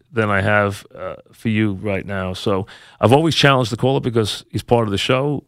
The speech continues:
and I always thought that was my responsibility, uh, to do that. Uh, but I cherish the audience, uh,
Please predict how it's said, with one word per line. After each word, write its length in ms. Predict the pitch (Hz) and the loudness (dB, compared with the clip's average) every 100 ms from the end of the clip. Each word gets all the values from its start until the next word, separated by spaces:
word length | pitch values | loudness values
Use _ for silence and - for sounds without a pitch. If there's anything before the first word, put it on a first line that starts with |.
| - | -4
and 380 | 107 104 101 95 | 0 0 0 0
I 100 | 113 | 0
always 280 | 110 117 104 | 2 0 0
thought 200 | 117 110 | 0 2
that 140 | 110 | 0
was 160 | 92 98 | 0 -2
my 440 | 101 98 92 85 - | -2 -2 -2 -6 -10
responsibility, 840 | 104 - 113 101 98 123 104 113 _ _ _ _ _ | -8 -2 -2 -2 -2 -2 -4 -8 _ _ _ _ _
uh, 220 | - 69 | -8 -6
to 120 | 110 107 | -4 0
do 180 | 123 123 | 2 2
that. 380 | 92 73 - | 0 -2 -6
Uh, 280 | 104 98 98 - | -2 0 0 -4
but 320 | 110 107 107 - | -2 0 0 0
I 120 | 104 | -2
cherish 520 | 92 - 123 117 107 | 0 2 4 2 -2
the 120 | 113 | -2
audience, 720 | 113 110 107 107 101 - - | 0 0 0 -2 -4 -6 -10
uh, 600 | - 95 92 87 82 58 | -8 -4 -2 -4 -6 -10